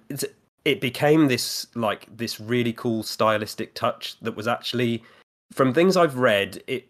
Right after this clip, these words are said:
it was done often as a way to save setup time between shots.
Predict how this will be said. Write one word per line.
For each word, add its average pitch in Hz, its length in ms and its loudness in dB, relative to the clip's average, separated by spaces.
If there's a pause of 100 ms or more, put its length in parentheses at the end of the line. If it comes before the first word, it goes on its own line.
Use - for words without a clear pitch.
it 127 120 -6
was 120 160 -4
done 135 380 2
often 147 400 0
as 117 160 -2
a 110 60 0
way 107 160 -2
to - 100 -14
save 104 320 -4
setup - 480 -6
time 117 380 -4
between 110 320 -4
shots. - 580 -4